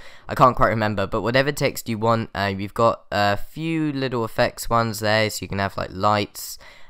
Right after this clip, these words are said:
uh, you can have lens flare, you guys would have seen that on many people's videos. You can have a background and then for it to go into there. This one's pretty cool if you're doing a tutorial, um, like a sort of movie,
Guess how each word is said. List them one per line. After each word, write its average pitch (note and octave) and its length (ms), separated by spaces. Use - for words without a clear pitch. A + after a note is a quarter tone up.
uh, F#2 200
you G2 80
can G2+ 160
have F#2+ 220
lens A2 360
flare, G#2 400
you G2 140
guys G2 280
would G2 60
have F#2+ 100
seen G2+ 160
that F#2 100
on F2+ 140
many G#2+ 320
people's G2 380
videos. F#2+ 500
You F#2 60
can G2 80
have F#2+ 140
a - 40
background G#2 600
and G2 120
then G2 120
for G2 140
it E2+ 100
to - 60
go F#2 140
into F2+ 200
there. G2 260
This C#3 140
one's C#3+ 160
pretty C3+ 180
cool C3 220
if A#2+ 80
you're A#2+ 80
doing A2+ 200
a G#2 40
tutorial, G#2+ 880
um, F#2 640
like G2 180
a G2+ 60
sort G2+ 220
of G2 60
movie, G#2+ 460